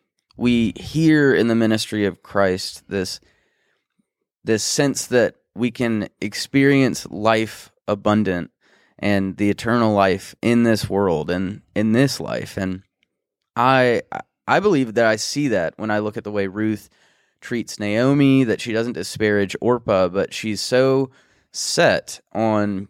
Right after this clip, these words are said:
being loving and gracious and faithful. And that's the aspect of the fruit of the Spirit we are gonna be looking at in worship on Sunday, that faithfulness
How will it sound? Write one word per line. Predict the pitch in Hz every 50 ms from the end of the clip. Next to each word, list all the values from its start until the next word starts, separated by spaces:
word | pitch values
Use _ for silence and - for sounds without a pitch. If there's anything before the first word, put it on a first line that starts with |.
| _ _ _
being | 113 117 117 117 113 107 104 104 98 95 - _ -
loving | - 107 107 107 104 95 110 107 107 110 107 107 107
and | 95 90 90 85 90 92 _ _ _ _ _ _ _
gracious | - 107 110 107 104 - - 101 98 95 - -
and | 95 87 85 87 87 - - _ _ _ -
faithful. | 127 127 135 123 - - - - - - - - - _ _ _ _
And | - 104 107
that's | 110 104 - - - - - _ - - - -
the | - 110 107 104 90 76 - -
aspect | - 120 127 131 - - 120 107 -
of | 101 98
the | 92 92
fruit | - 95 95
of | 92
the | 90 90
Spirit | - - 95 98 98 90 62
we | 71 95 95 95 95 - _ _ _ _ _ _ _ _ _ _ - -
are | 101 101 95 92 85 - - - _ _ _ _ _ _ _ _ _ _ _ -
gonna | 117 107 104
be | 104 104
looking | 104 107 107 - 120 101 95 92
at | 90 90 85 - -
in | 78 85 92
worship | 101 110 113 110 - 101 87 -
on | 85 85 71 -
Sunday, | - - 87 90 87 85 87 -
that | - 98 98 - - _ _ _ _ _ _ _
faithfulness | _ - - 127 123 123 135 147 - - 120 113 104 104 98 95 95 - - -